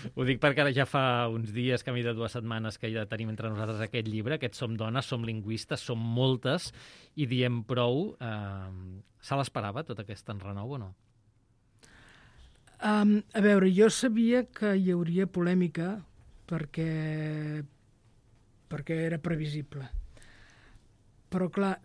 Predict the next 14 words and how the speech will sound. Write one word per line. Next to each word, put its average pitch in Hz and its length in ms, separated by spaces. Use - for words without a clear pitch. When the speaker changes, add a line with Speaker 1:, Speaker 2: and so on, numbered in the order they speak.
Speaker 2:
Twitter 226 380
és 151 120
una 175 300
mena 170 400
de 160 160
món 165 300
paral·lel, 147 460
no? 170 320
I 175 800
que 190 100
distorsiona 208 720
bastant 190 380
les 160 120
coses, 175 600